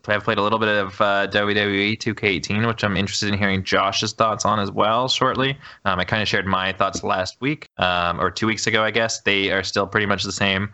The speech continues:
It's like a love-hate thing, mostly love. Um, sometimes the bugs are hilarious, sometimes they're just frustrating, but they're, they are there, and they are many.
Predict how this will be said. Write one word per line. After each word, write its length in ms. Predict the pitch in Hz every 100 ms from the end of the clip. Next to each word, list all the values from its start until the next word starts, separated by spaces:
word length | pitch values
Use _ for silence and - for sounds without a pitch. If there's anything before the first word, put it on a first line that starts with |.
| -
It's 120 | -
like 100 | 92
a 60 | 90
love-hate 480 | 92 92 95 87
thing, 240 | - 92 95
mostly 400 | 107 - - 101
love. 420 | 92 92 92 - -
Um, 540 | 90 87 87 87 92 - -
sometimes 300 | 107 104 104
the 80 | 98
bugs 260 | 98 101
are 80 | 107
hilarious, 540 | 104 104 107 110 113 110
sometimes 340 | 104 98 98
they're 100 | 98
just 160 | 101 101
frustrating, 640 | 104 98 - 107 110 110
but 220 | 101 95
they're, 300 | - 95 98
they 160 | - 98
are 160 | 101 104
there, 380 | 98 95 98
and 180 | 101 101
they 140 | 85 87
are 220 | 95 95
many. 400 | 95 98 95 95